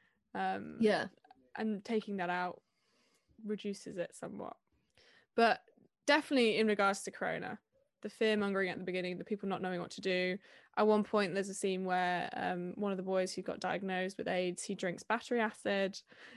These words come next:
Speaker 1: um, or at least he's with a group of people who drink battery acid 'cause there was a rumor that that was going around. And, you know, this whole thing, you know, no one actually drink, drank bleach, but, you know, at the beginning of coronavirus. But there was a lot of fear and, um,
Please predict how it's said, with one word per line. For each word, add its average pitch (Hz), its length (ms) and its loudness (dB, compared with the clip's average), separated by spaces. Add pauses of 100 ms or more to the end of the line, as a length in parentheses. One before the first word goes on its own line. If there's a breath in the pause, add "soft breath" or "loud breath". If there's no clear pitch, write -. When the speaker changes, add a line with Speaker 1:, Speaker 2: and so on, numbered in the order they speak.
(160 loud breath)
Speaker 1:
um, 190 580 4
or 180 160 2
at 190 100 4
least 208 280 2
he's 214 240 4
with 202 260 6
a 202 40 6
group 196 260 0
of 220 80 -14
people 202 240 -2
who 202 220 0 (120)
drink 185 200 2
battery 196 280 -2
acid 190 340 -2
'cause 190 180 -2
there 185 140 4
was 190 140 0
a 196 60 0
rumor 190 260 0
that 175 160 -2
that - 180 -2
was 190 120 -4
going 185 240 -2
around. 180 240 -2
And, 262 120 0
you 311 100 4
know, 254 120 8
this 277 180 2
whole 233 120 4
thing, 190 320 -2
you 240 60 2
know, 208 100 2
no 247 140 4
one 233 100 4
actually 185 260 -4
drink, - 240 -6 (220)
drank 185 260 0
bleach, 185 360 0
but, - 100 -4
you 226 80 4
know, 185 240 0 (480 loud breath)
at 196 80 4
the 190 60 2
beginning 190 240 0
of - 60 -12
coronavirus. 175 380 -2
But - 100 -2
there 269 80 6
was 277 80 4
a 294 40 2
lot 294 120 4
of 247 120 2
fear 202 380 6 (400 soft breath)
and, 202 440 2
um, 190 560 2